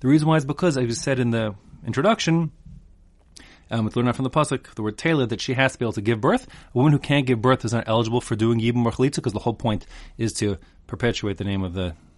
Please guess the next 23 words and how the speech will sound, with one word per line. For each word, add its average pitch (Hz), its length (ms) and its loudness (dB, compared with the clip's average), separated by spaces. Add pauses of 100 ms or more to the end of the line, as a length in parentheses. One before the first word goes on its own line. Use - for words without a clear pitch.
(120)
deceased 113 500 -2 (100)
having 92 260 -6
a 90 40 -8
child 143 280 2
and 156 80 -2
so 185 120 2
on. 247 120 4 (400)
And 123 180 0
that 170 200 4
being 156 140 2
the 135 80 2
case, - 460 0 (200)
since 135 220 -2
she's 127 140 -4
not 143 180 4 (140)
relevant 147 460 2
to 117 120 -2
the 107 240 -2
whole 113 480 0 (560)
parsha, 127 440 0
the 101 100 -4
topic - 500 -2
of 135 280 4